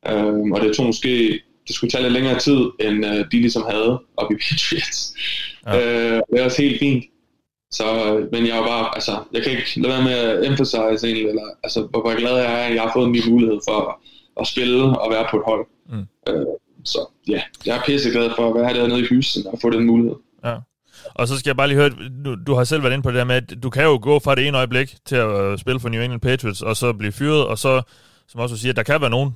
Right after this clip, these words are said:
Speaker 2: der bare ikke samler det op. Der kan være nogen, der ikke vil ansætte dig. Øh, hvordan er det at gå med den der usikkerhed?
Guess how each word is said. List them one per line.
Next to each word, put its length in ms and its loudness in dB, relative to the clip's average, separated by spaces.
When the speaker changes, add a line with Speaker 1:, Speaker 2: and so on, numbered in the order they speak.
Speaker 2:
der 60 -2
bare 180 2
ikke 100 -2
samler 200 0
det 100 0
op. 140 -6
Der 80 0
kan 140 0
være 100 0
nogen, 200 -2
der 60 2
ikke 180 0
vil 60 0
ansætte 400 -2
dig. 200 -2
Øh, 500 -2
hvordan 280 -2
er 60 4
det 80 2
at 60 2
gå 140 4
med 80 2
den 100 0
der 80 4
usikkerhed? 560 0